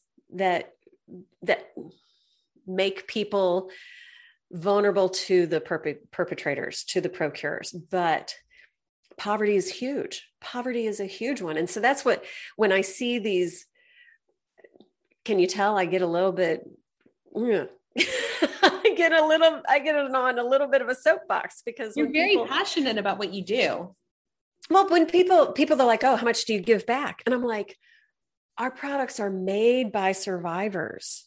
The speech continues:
Speaker 1: Our products are made by survivors of trafficking. We work with, we work with people who have already been exploited, and we are making sure they have dignified employment. They can support themselves. They're getting out of that vulnerable situation."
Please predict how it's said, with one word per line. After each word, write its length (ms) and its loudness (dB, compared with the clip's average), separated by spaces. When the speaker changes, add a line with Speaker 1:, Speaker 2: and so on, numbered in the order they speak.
Speaker 1:
Our 80 -2
products 460 0
are 60 2
made 420 2
by 140 0
survivors 480 -6
of 100 -8
trafficking. 600 -8
We 280 0
work 380 0
with, 360 0
we 140 -2
work 240 -2
with 160 -2
people 280 0
who 100 0
have 180 -2
already 260 2
been 160 0
exploited, 600 -2
and 460 4
we 160 4
are 100 4
making 380 0
sure 200 -2
they 120 0
have 340 -8
dignified 640 0
employment. 500 -4
They 120 -2
can 160 -6
support 440 -6
themselves. 460 -2
They're 100 2
getting 320 2
out 280 0
of 140 -4
that 180 -6
vulnerable 420 -2
situation." 600 -6